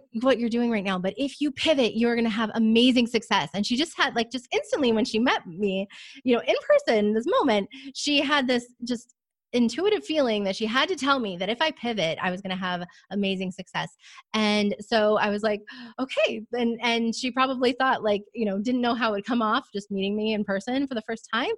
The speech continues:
But then she and I realized, like, the dance floor is probably not the best <laughs> place to have this kind of conversation. So we connected after, and I knew that if I was gonna go all in with making this transition, that I wanted to work with a business coach to help me get started on the right foot. So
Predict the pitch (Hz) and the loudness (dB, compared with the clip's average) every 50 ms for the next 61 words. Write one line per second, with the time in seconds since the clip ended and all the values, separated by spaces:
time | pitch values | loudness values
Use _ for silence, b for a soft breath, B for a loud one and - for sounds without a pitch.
0 | B B B B B B 226 226 214 214 214 202 214 226 220 220 - - 226 220 | B B B B B B 2 4 4 4 4 2 2 0 0 0 0 0 -2 0
1 | 208 208 202 202 202 202 208 208 - 170 180 - 180 180 170 175 175 - 180 170 | 0 0 0 0 0 0 0 -2 -2 -6 -8 -8 -10 -8 -8 -10 -8 -10 -12 -12
2 | - - _ 185 180 180 190 180 - 185 196 262 311 370 - - - - - - | -12 -8 _ -6 -4 -4 -6 -8 -10 -8 -6 -6 -6 -6 -6 -10 -12 -12 -4 -2
3 | 254 285 - - 240 226 233 220 240 - - 240 208 208 - 220 208 208 208 - | -2 -2 -2 -4 -4 -2 -2 -2 -2 -2 -2 -4 -4 -2 -2 -2 -2 -4 -4 -4
4 | 220 247 - 415 440 453 B B B B B B - 254 254 247 - 262 254 254 | -4 -4 -2 -2 -4 -4 B B B B B B -4 -2 -2 0 2 2 2 2
5 | 269 277 240 - - 208 214 233 - _ 208 202 190 190 190 - - 208 202 190 | 0 -2 -2 0 0 0 0 0 -2 _ -2 0 0 0 -2 -2 -4 -4 -4 -4
6 | 185 185 185 185 185 180 - - 202 196 196 196 196 196 196 190 185 190 185 185 | -2 -2 -2 -4 -4 -6 -4 -4 -2 -2 0 0 0 2 0 0 0 0 -2 -2
7 | - 185 185 185 190 - - 196 190 180 185 180 - - 202 202 - 196 202 190 | -2 -2 -2 -2 -4 -4 -4 -4 -4 -4 -4 -6 -2 -2 -2 -2 -2 -4 -4 -4
8 | 190 180 180 185 190 180 175 180 180 170 170 - - 190 185 185 180 - - 180 | -4 -4 -6 -6 -6 -6 -6 -6 -8 -8 -10 -10 -10 -8 -6 -6 -6 -6 -6 -6
9 | 180 175 175 b b b b _ 190 190 190 180 185 180 190 196 196 190 190 185 | -6 -8 -10 b b b b _ -2 0 0 0 0 0 -2 -2 -2 -2 -2 -2
10 | 180 180 175 - - - 190 190 190 190 - 196 185 180 - 180 - 180 175 - | -2 -4 -6 -10 -8 -8 -6 -6 -6 -6 -6 -6 -8 -8 -8 -8 -10 -10 -12 -12
11 | _ - 175 165 - - 185 180 170 - - 180 180 175 175 b b b b b | _ -10 -10 -10 -10 -12 -12 -10 -10 -10 -8 -6 -6 -6 -8 b b b b b
12 | - 190 - 190 185 185 185 185 180 180 175 160 - - 208 120 - - _ - | -10 -8 -6 -4 -4 -2 -2 -2 -2 -4 -6 -6 -4 -4 -4 -4 -4 -10 _ -4
13 | 196 190 190 185 175 | -2 0 0 -2 -2